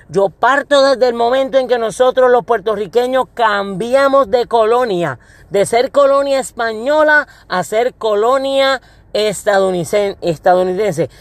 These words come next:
Y que conste que colonia no es... El col-, la colonia esa que tú te echas de perfume, de Calvin, Calvin Klein o lo que sea. No,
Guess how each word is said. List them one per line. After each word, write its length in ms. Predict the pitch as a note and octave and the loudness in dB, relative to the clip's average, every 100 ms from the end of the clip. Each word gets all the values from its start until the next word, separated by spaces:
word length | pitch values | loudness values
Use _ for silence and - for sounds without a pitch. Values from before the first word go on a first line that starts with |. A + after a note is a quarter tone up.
| - - - | -20 -20 -18
Y 80 | D#3 | -12
que 180 | - E3+ | -8 0
conste 380 | A#3+ D4 C#4 C#4+ | 2 2 0 0
que 120 | C#4 | 0
colonia 640 | A3+ G#3 A3+ D4+ C#4 A3 | 2 2 4 2 0 0
no 300 | F#3+ C4 C4 | 0 0 0
es... 580 | G#3+ F#3+ F3+ G#3 C#4 - - - - - | -2 -4 -4 -6 -10 -18 -20 -20 -10 -4
El 160 | F#3+ | -2
col-, 240 | F#3 G3 F#3 | 0 2 2
la 140 | F3 | 2
colonia 520 | E3+ F3+ G#3 B3 A#3 | 0 0 0 0 -2
esa 220 | A#3+ A#3 | 0 -2
que 100 | F#3+ | -2
tú 120 | F#3+ G#3 | -4 -2
te 160 | G#3+ | -2
echas 220 | G#3 G#3+ | 0 0
de 100 | F#3+ | 2
perfume, 600 | E3 E3 C#3 G3 A3 A3+ | 2 -2 -2 0 0 0
de 140 | D#3 D3+ | -2 -2
Calvin, 460 | D#3 E3+ F3+ F3+ | -2 0 0 -4
Calvin 520 | E3 F3 E3+ F3+ F3+ C#3+ | -4 0 2 2 -2 -4
Klein 380 | D#3 F3 C4+ | -2 0 0
o 80 | G3+ | 0
lo 120 | D#3+ | 0
que 140 | C#3+ C#3 | -2 -4
sea. 340 | D#3 A#3 E3 - - - | -2 -2 -4 -8 -20 -6
No, 180 | F#3+ F3+ | -2 -2